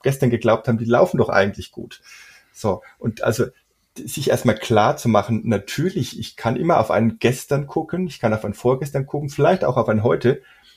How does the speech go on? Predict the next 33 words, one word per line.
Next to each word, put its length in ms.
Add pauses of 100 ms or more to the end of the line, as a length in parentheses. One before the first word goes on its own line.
(200)
aber 440 (360)
die 240
wirklich 400
erfolgreichen 680
Unternehmen, 680
die 300
in 100
der 140
Zukunft, 720 (680)
ähm, 340
ja, 300 (120)
sag 180
ich 40
mal, 160
wirklich 280
da, 600
äh, 100
weit 280
oben 220
stehen 300
wollen 180
oder 320
als 180
sicherer 400
auch 140
Arbeitgeber 640
gelten 340
wollen, 300 (360)
die 80
müssen 240
nach 140
vorne 400
blicken. 420